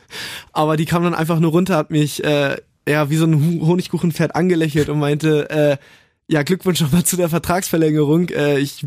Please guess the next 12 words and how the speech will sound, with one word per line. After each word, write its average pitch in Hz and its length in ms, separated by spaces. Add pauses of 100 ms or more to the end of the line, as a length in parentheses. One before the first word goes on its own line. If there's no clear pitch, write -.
bin 160 240
ein - 20
Riesenfan, 160 580
hab 139 180
auch 147 160
schon 151 140
für 151 140
nächste 156 280
Saison 147 180
eine 147 120
Dauerkarte. 147 840
Ähm, 139 260